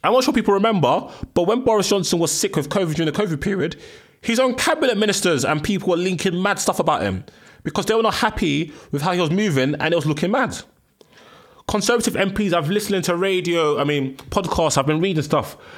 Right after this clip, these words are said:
and Conservative M Ps have spoke about how the constituents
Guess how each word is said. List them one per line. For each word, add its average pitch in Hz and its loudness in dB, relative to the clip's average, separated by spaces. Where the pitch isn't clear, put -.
and 160 -2
Conservative 196 0
M 185 0
Ps 180 0
have 156 0
spoke 175 -2
about 147 -2
how 170 -2
the 175 -2
constituents 165 -2